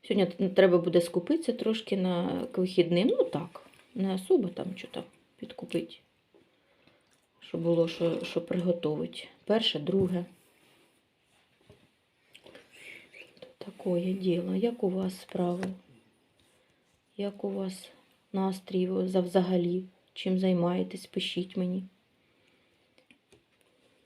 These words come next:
А, привіти ще хотіла. Дай мені сумку, я щас,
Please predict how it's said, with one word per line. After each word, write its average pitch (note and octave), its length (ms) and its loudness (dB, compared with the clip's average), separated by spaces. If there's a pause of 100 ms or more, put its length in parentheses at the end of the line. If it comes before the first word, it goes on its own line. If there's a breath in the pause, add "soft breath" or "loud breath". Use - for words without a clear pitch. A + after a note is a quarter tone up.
(800)
А, F#3+ 140 2
привіти A#3 420 6
ще - 140 0
хотіла. E3 340 2
Дай C4 160 10
мені E3+ 180 8
сумку, E3 320 -4
я F3 100 6
щас, E3+ 240 0